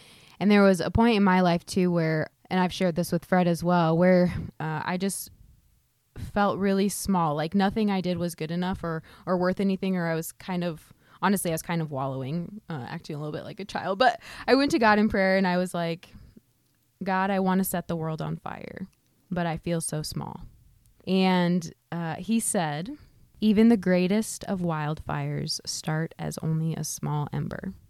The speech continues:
which was honestly really transformative, um,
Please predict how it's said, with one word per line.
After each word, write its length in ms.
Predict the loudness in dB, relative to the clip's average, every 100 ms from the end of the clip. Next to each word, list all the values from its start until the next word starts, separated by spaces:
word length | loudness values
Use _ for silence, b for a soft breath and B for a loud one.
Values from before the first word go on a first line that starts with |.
| _ _ _ b b b b b b b
which 200 | 2 4
was 140 | 4
honestly 360 | 4 4 2 0
really 280 | 2 2 0
transformative, 840 | -2 -6 -6 -4 -2 -2 -4 -6 -10 -20 -20 _
um, 580 | -10 -10 -8 -8 -10 -12